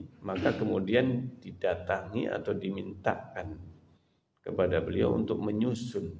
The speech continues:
akidah yang diyakini. Yang ternyata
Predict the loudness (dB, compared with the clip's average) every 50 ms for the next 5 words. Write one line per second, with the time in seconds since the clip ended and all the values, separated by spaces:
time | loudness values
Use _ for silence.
0 | -14 -18 -20 -18 -16 -14 -14 -14 -6 -4 -4 -4 0 -2 -2 -2 -2 -8 -12 -18
1 | -20 -20 -10 -8 -6 -6 -6 -6 -4 -2 0 0 -2 -4 -4 -2 -2 0 0 -2
2 | -2 -6 -10 -16 -20 -20 -20 -20 _ _ _ _ _ _ _ _ _ _ _ _
3 | _ _ _ _ _ _ 0 0 4 4 6 4 6 4 4 4 2 2 2 4
4 | 4 4 4 0 -2 -6